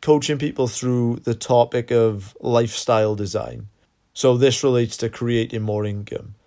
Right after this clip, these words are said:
It creates to looking at different living conditions, looking at your, the overall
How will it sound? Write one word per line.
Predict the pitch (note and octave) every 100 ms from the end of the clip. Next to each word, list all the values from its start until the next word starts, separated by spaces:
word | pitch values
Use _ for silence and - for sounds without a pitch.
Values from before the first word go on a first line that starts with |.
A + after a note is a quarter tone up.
| _ _ _ -
It | G#2+
creates | - A2+ A2 G#2+ G2+ -
to | A2 G#2 G2+
looking | B2 A2 G#2 A2
at | G2+
different | A2+ G#2 A2+ A2+
living | A2+ A2+ G#2+
conditions, | G#2+ G2+ G2+ F2+ - - A2 - _ _ _ -
looking | A#2 A#2 C3
at | A#2 A#2 A#2
your, | A2+ A2 G#2+ - -
the | A2+ A2+
overall | A2+ A#2+ G#2+ A#2 A#2 A2+ A2+ A2 G#2+ A2